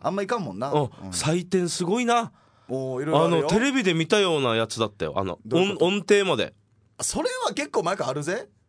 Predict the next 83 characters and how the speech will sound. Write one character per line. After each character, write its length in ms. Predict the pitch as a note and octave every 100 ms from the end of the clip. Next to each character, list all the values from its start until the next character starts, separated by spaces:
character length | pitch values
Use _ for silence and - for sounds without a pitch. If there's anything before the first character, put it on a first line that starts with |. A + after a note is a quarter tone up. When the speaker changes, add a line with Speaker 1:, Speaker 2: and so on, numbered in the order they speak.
| _ -
Speaker 2:
あ、 220 | A#2+ -
そ 320 | - - G#3 A#3+
う 40 |
な 100 | G#3+
ん 100 | D#3
だ。 160 | A2+ E2+
Speaker 1:
こ 80 | D3+
の 240 | D3 C#3
音 220 | D#3+ F3+
階 200 | F3+ E3+
が 100 | D#3+
こ 440 | D3+ C3 G#2 - _ _ _
う、 60 | D3+
塗 80 | D#3+
り 80 | F3
つ 100 | F3
ぶ 60 |
さ 120 | F3
れ 60 | D#3+
て 80 | D#3
い 40 |
く 100 | C#3+
や 80 | A#2
つ 40 | -
で 80 |
し 60 | F#2
ょ？ 40 |
Speaker 2:
そ 120 | F#3 F#3+
う 40 |
そ 140 | E3
う 40 | E3
そ 120 | C#3+
う、 20 |
Speaker 1:
う 20 |
ん。 20 | A2
Speaker 2:
自 100 | C#3+
分 200 | D#3 C#3+
が 100 | C#3
歌 220 | C3 C#3+
っ 40 |
て 240 | - - B2+
る 240 | G#2+ F#2+ -
ね、 300 | B2+ C3+ G2 -
Speaker 1:
う 40 |
ん。 40 |
Speaker 2:
色 180 | D3 D#3
塗 100 | D#3+
り 60 | D#3+
み 100 | D#3
た 80 | D3
い 20 |
な 80 | G#2
感 160 | G#2
じ 100 | F2
で。 140 | D#2+ C#2
Speaker 1:
は 160 | - D3
い 40 |
は 60 | A#2
い 40 |
は 60 | G2
い。 120 | F#2+ - - - -
<laughs> 80 | C#3+
色 140 | D#3
塗 140 | A2
り。 80 | G2
う 120 | -
ん。 60 | G2+
Speaker 2:
え、 140 | F#3
あ 120 | F3+ D#3+
れ 100 | D3+
前 260 | E3 G#3+
か 140 | G#3+ A3+
ら 80 | G#3+
あ 20 |
る 100 | G3
ん 60 |
だ。 80 | B2
Speaker 1:
結 120 | G2+
構 120 | G3+ D3+
あ 40 |
る。 80 | A#2
う 80 | G2+
ん。 240 | B2+ F#2